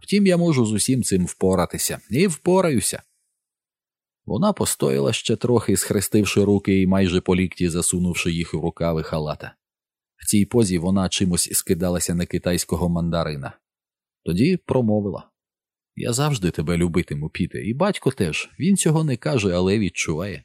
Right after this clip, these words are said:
І він, і я. Ти ж знаєш». «Так», промовив я, «знаю». Я схопився і обійняв її. Рак підшлункової залози, ось що її вбило. Нехай і швидкий, та все ж недостатньо.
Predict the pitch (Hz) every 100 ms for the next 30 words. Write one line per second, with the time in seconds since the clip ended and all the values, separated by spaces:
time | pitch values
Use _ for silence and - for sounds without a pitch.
0 | - 95 90 95 123 117 101 71 69 76
1 | - _ - 95 85 139 123 - - _
2 | _ _ _ _ _ _ _ - 90 -
3 | - 104 85 80 67 64 62 - 80 78
4 | 80 92 - _ _ _ - - 117 127
5 | - 120 131 120 98 104 82 110 107 98
6 | 95 98 92 95 92 80 76 50 - _
7 | _ _ _ _ _ _ _ - - 139
8 | 135 - 101 - 98 95 95 - 147 120
9 | 110 95 85 82 80 76 69 60 - -
10 | - - - - 87 87 85 87 82 80
11 | 82 78 73 _ _ - 87 202 175 -
12 | 107 95 - 143 104 - 78 73 101 87
13 | - 90 87 85 - 92 87 69